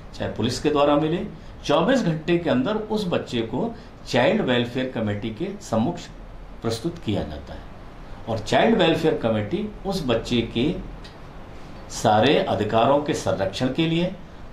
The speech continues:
उसके हितों के, सर्वोत्तम हितों के संरक्षण के लिए निर्णय लेती है कि बच्चे को गृह में रखा जाए। शास-, सरकार के द्वारा गृह को संपादित किया जाता है, संचालित किया जाता है, वहाँ रखा जाता है।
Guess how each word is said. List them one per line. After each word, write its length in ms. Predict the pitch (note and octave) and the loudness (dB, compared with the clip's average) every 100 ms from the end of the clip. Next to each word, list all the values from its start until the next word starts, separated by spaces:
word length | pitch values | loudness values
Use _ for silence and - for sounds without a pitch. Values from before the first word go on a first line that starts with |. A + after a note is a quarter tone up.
| - | -10
उसके 240 | - - C#3 | -8 -2 0
हितों 360 | G2+ G2+ B2 C#3 | 0 0 2 2
के, 160 | E3 D#3 | 4 2
सर्वोत्तम 580 | - A2+ A#2 A#2 D3+ | 2 2 2 2 0
हितों 260 | G#2+ - B2+ | -2 -2 -2
के 120 | B2 C3 | -2 -4
संरक्षण 540 | - F#2 G#2 - D3 | -2 -2 -2 -2 0
के 140 | D#3 | 0
लिए 260 | D3+ E3+ F#3 - - - - | 2 2 0 -6 -14 -12 0
निर्णय 300 | G#2+ A#2 A2 | 4 6 4
लेती 340 | F#2+ G2+ D#3 | 4 2 2
है 240 | D3 F#3 G#3 - - - | 2 2 0 -8 -14 -6
कि 80 | A2 | -2
बच्चे 360 | G2 F#2+ B2+ | -2 -2 0
को 240 | B2+ D3+ E3+ E3+ | 0 2 0 -2
गृह 260 | F2 F#2 F#2+ | -4 -2 2
में 100 | C3 | 4
रखा 240 | C3+ C3 C#3+ | 4 4 2
जाए। 300 | D#3+ F3+ F#3+ - - - - - | 2 2 -2 -8 -14 -16 -12 2
शास-, 340 | G#2 G#2 - - - | 4 4 0 -8 -2
सरकार 440 | G#2+ G#2 B2 - | 0 4 4 4
के 100 | E3 | 2
द्वारा 260 | D3 C#3 D3 | 2 4 4
गृह 320 | A#2 F#2+ A2 | 0 0 0
को 120 | C#3+ | -2
संपादित 540 | C3+ G2+ G#2 G#2+ C3 - | -4 0 0 0 -2 -2
किया 160 | D3 | 0
जाता 260 | D3+ C#3+ D#3 | 2 0 -2
है, 60 | D#3 | -2
संचालित 520 | G#2 F#2 G2 G2+ G#2 | -2 -4 -4 -4 -4
किया 180 | C#3 D3 | -2 0
जाता 260 | D3+ - | 0 0
है, 140 | E3+ E3+ - - - | -2 -2 -10 -16 -6
वहाँ 180 | F#2+ A2+ | 0 0
रखा 220 | B2+ D3+ | 2 0
जाता 300 | D3 D3 D#3+ | 2 2 2
है। 180 | D#3 F#3 | -2 -2